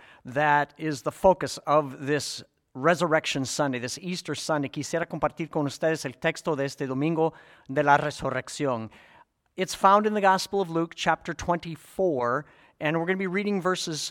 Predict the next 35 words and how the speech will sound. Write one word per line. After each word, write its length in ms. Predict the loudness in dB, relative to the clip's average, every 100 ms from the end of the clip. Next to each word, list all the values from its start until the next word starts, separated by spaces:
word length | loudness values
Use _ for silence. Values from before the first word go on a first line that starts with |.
| -12
thirty-six 1080 | -20 -4 0 2 0 -6 -6 -2 -2 -2 -8
to 120 | -8
forty-nine. 1400 | -10 -6 0 0 0 -4 -6 -2 2 4 4 0 -4 -6 -2
Lucas 480 | -2 2 2 2
veinticuatro, 760 | 0 -4 -4 -2 2 2 2 -2
del 180 | -2 -2 -8 _ 0
treinta 300 | 2 2 0
y 100 | 0
seis 280 | 0 0
al 100 | -2
cuarenta 320 | -2 -2 0 0
y 80 |
nueve. 300 | 2 2 2
I 40 | 2
wanna 200 | 2 0
invite 500 | 2 2 2 -2 -4
you 220 | -4 -4 -8 -20 -14
to, 300 | -2 2 2
to 280 | 2 0 0
get 460 | 0 -4 -4 -6 0
that 220 | 0 2
in 120 | -2
front 240 | 0 2 2
of 80 |
you, 180 | 0 0
if 180 | 0 0
you 100 | 4
are 160 | 4 4
able, 340 | 0 2 0
through 240 | 0 -4 -2
your 160 | -4
phone, 460 | 0 4 6 4 0
through 280 | -4 0 0
a 40 |
book, 440 | 2 4 4 2